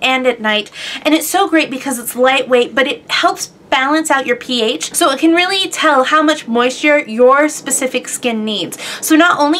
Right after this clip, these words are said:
is this great for dry skin girls, this is also great for combination on oily skin girls. For my dry skin, this really works as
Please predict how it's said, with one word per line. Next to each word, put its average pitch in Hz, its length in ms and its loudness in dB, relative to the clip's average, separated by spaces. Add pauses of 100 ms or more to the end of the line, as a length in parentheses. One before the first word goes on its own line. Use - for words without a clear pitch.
is 262 140 -4
this 247 180 -2
great 233 360 0
for 233 120 -6
dry 214 220 0
skin 269 260 -6
girls, 269 300 0
this 320 180 -4
is 277 100 -10
also 285 380 0
great - 360 0
for - 340 -4
combination 262 600 -2
on 226 280 -4
oily 240 280 0
skin 196 240 -10
girls. 170 300 -2
For - 300 -6
my 311 220 0
dry 320 200 4
skin, 285 400 -4
this 349 280 -2
really 302 320 2
works 240 360 0
as 233 160 -6